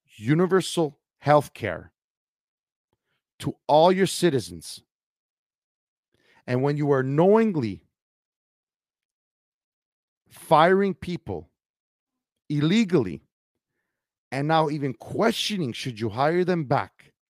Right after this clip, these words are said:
by severely handicapping and affecting the quality of service, of healthcare service to all Canadians, by the way, that we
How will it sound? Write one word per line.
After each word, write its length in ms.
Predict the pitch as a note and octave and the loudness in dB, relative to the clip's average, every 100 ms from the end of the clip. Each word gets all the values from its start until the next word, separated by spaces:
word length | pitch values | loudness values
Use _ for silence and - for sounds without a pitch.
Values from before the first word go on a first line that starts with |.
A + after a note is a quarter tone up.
| _ _ _ _ _ _ | _ _ _ _ _ _
by 140 | - C3 | -6 -4
severely 680 | - - D3 C#3 F3+ D#3 G#2 - | -4 -4 -2 2 2 0 -6 -10
handicapping 840 | C#3+ E3+ E3+ - C3 G#2 - F2+ D#2+ _ _ _ _ _ _ - | -6 -4 -6 -6 -6 -8 -10 -18 -20 _ _ _ _ _ _ -6
and 280 | B2 A2+ | -4 -4
affecting 760 | A2 - - F3+ - - G2 E2+ _ | -6 -8 -2 -2 -2 -6 -8 -10 _
the 100 | G#2 - | -18 -8
quality 720 | C3 D3+ F3+ F3 A#2 F2+ - _ | 0 2 2 0 -4 -8 -16 _
of 100 | A2 | -14
service, 840 | - - D#3+ E3+ G#2+ F#2 - - - _ _ _ - | -12 -2 2 2 -2 -8 -12 -14 -20 _ _ _ -20
of 120 | - | -6
healthcare 400 | C#3+ D#3+ - D#3 | -4 -4 -6 -8
service 680 | - E3 B2+ F#2 - - - _ _ _ _ _ - | -6 -6 -6 -8 -14 -16 -20 _ _ _ _ _ -20
to 120 | - | -12
all 220 | - C3+ E3 | -2 0 0
Canadians, 800 | - F3+ E3+ E3+ F3+ G#3 - - _ _ _ _ _ _ _ - | 0 0 0 -2 -4 -4 -10 -16 _ _ _ _ _ _ _ -10
by 240 | F#2 B2 | 2 4
the 120 | D3+ | 4
way, 140 | F3+ F3 | 2 2
that 160 | A2+ | -2
we 120 | F#2+ | -4